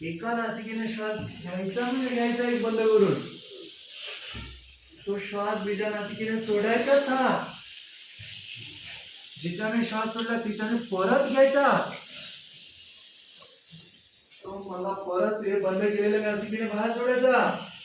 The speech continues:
बंद करणार काय? इकडचं बंद कर, सोड बाहेर. बाहेर सोड. परत वाघेमध्ये. बंद घे. श्वास. हा. बंद करणार इकडे तिला. सोड बाहेर.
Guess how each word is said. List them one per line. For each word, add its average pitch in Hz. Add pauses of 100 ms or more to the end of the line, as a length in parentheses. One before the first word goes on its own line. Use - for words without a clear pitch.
(720)
बंद 190
करणार 247
काय? 269 (300)
इकडचं 208
बंद 220
कर, 220
सोड 240
बाहेर. 247 (1120)
बाहेर 208
सोड. 233 (400)
परत 208
वाघेमध्ये. 247 (1400)
बंद 208
घे. 262 (400)
श्वास. 196 (120)
हा. 190 (160)
बंद 196
करणार 247
इकडे 233
तिला. 254 (800)
सोड 226
बाहेर. -